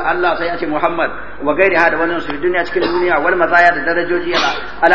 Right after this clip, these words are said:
adida masu yawa a zahirati bayyanannu al aliya madaukaka fil akhirah duk ba mu yi ma wannan ba ce na gode ko ba haka ba to wa idza kana kullu hadhihi minan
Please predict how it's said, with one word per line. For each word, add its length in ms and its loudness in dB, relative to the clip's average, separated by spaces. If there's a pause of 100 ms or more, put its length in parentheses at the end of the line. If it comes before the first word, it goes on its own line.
adida 260 2
masu 240 0
yawa 240 4
a 80 0
zahirati 400 2
bayyanannu 560 -2
al 140 2
aliya 340 6
madaukaka 480 -2
fil 80 -6
akhirah 400 -6
duk 220 0
ba 100 0
mu 80 -2
yi 80 0
ma 160 2
wannan 240 2
ba 120 4 (1500)
ce 160 0
na 180 10
gode 320 4 (600)
ko 160 0
ba 160 6
haka 160 0
ba 120 2 (520)
to 160 -2
wa 160 2
idza 320 4
kana 560 6
kullu 240 -2
hadhihi 800 -2
minan 240 2